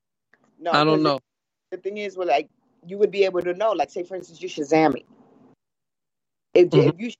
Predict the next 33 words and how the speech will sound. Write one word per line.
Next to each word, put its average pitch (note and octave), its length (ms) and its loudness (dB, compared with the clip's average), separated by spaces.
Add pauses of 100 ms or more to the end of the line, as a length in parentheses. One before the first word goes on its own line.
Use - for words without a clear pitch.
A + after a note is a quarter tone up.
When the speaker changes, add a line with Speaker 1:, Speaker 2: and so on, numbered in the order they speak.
(240)
Speaker 1:
Shazam G3+ 220 -6
the G3 60 -2
new, G3 340 -6
the F3 100 0
new, G3 500 -4
the D#3+ 120 0
remake, F3 600 -2
and E3 100 -2
they F#3+ 80 4
don't G3 200 0 (240)
pop G3+ 260 -4
up G#3+ 160 -2
with F#3+ 120 -4
that F#3 180 2
song, G#3 360 -6
so F3 160 -4
they F3+ 120 2
can't, G3 420 -12
they - 100 -2
can't F3 260 -2
hold F3 300 4
you, C#3+ 220 -10 (520)
they E3 80 -2
can't G3 240 -2
hold F3+ 300 2
you D3 80 -10
for - 160 -8
that. - 200 -4
You E3+ 60 -4
know F#3 60 2
what F#3 60 0
I'm F3+ 60 -6
saying? F#3 360 -8